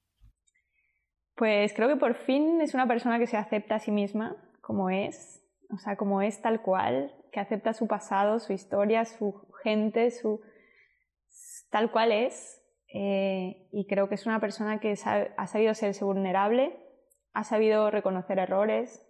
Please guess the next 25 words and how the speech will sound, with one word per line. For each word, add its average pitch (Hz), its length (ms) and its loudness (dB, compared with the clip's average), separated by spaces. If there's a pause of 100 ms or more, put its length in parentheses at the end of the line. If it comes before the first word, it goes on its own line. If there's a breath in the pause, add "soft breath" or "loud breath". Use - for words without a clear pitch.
decir, 196 520 0
"Lo 185 100 -4
siento, 208 720 0 (520)
me 196 80 -4
equivoqué", 196 760 0 (760)
ser 214 160 0
un 233 60 4
poco 208 200 2
más 214 200 -2
humilde. 214 640 0 (100)
<laughs> - 280 0 (520)
Y 233 100 0
también, 247 440 2
y 247 100 0
creo 220 140 2
que 226 80 2
más 233 220 0
importante, 226 880 0
alguien 214 360 2
que 190 80 0
por 190 200 0
fin 220 420 0
sabe 196 240 -2
pedir 180 240 0
ayuda. - 380 -4